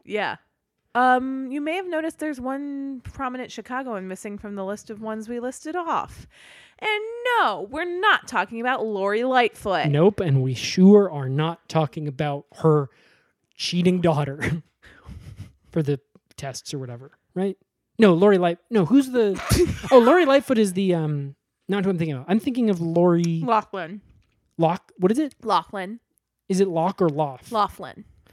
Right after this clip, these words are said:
Speaker 2: Lori Laughlin is the one with the cheating daughter?
Speaker 1: Well,
Speaker 2: Where they
Speaker 1: she
Speaker 2: cheat-
Speaker 1: cheated.
Speaker 2: Well, for the daughter.
Speaker 1: She cheated for the daughter.
Speaker 2: Yeah, with the sins of the father, that kind of thing. You know what I mean?
Speaker 1: What's the sins of the father?
Speaker 2: Or passed to the son. So it's like the sins of the mother passed to the daughter.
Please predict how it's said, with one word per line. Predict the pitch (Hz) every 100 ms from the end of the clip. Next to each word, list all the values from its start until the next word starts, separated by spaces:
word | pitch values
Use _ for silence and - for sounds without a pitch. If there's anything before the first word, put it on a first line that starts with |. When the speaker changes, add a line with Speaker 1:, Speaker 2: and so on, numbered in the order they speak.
| _ _ -
Speaker 2:
Lori | 185 202
Laughlin | 180 180 170 - 151
is | 135
the | 151
one | 151
with | 147
the | 156
cheating | 165 147
daughter? | 139 143 175 _ _ _ _ _ -
Speaker 1:
Well, | 269 226
Speaker 2:
Where | 180
they | 180
Speaker 1:
she | 349
Speaker 2:
cheat- | - 202 185
Speaker 1:
cheated. | 139 170 -
Speaker 2:
Well, | 254
for | 185 208
the | 165
daughter. | 147 160 131 120 _
Speaker 1:
She | - 269
cheated | 302 208
for | - 240
the | 160
daughter. | - - - -
Speaker 2:
Yeah, | 240 143
with | 147
the | 170
sins | 214 170
of | 135
the |
father, | - 135 131 143
that | 190
kind | 170 180
of |
thing. | 196 202
You | 233
know | 240
what | 214 220
I |
mean? | 233 247 _ _
Speaker 1:
What's | 220 262
the | 294
sins | - 262 254
of | 220
the |
father? | 196 196 285 -
Speaker 2:
Or | 160
passed | 151 147 -
to |
the | 175
son. | - 226 120 - _ _ _ _ -
So | 151
it's | -
like | 156
the | -
sins | 165 147
of |
the | 139
mother | 139 131
passed | 139 127
to | -
the | 147
daughter. | 147 180